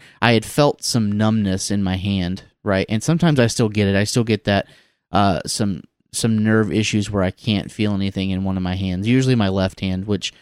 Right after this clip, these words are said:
is weird because I'm, I'm dominantly left-handed. Um, and so I, we were coming back, and I felt weird that day when we left, drove all the way back, which is like a six-hour drive, which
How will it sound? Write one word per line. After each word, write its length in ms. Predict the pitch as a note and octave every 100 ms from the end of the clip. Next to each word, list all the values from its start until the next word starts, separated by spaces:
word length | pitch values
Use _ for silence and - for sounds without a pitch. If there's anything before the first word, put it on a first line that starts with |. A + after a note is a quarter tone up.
| _ _
is 160 | - G2+
weird 400 | G2+ C3+ B2 A2
because 260 | G#2+ A2+ G#2
I'm, 220 | F#2+ F#2
I'm 160 | - G2
dominantly 680 | F#2+ G2+ G2+ F#2 F2+ F#2+ F#2 -
left-handed. 600 | G2+ F#2+ - G2 G2 G#2 - _ _ _ _ _ -
Um, 420 | G#2+ G2+ G2 D#2+ - _ _
and 240 | A2+ A2
so 480 | G#2+ B2 A2+ A2 G2 -
I, 300 | - - -
we 100 | A#2+
were 80 | A2
coming 300 | D3 E3+ D3+
back, 360 | A#2+ A2 A2+
and 100 | A2+
I 100 | G2+
felt 340 | G#2 - E3 A2+
weird 320 | A#2+ A#2+ A#2
that 220 | G#2+ -
day 180 | A#2 A2
when 160 | G#2+ G#2
we 80 |
left, 600 | G2+ G#2 G#2 G2+ - - -
drove 220 | A2+ A2
all 120 | A2
the 60 | G#2+
way 100 | G2+
back, 300 | G2+ G2 G#2
which 140 | G#2+
is 60 | A#2
like 140 | A#2+
a 40 |
six-hour 420 | A2 G#2+ - G2 F#2+
drive, 380 | G2+ F#2+ F#2
which 260 | G#2 F#2+ -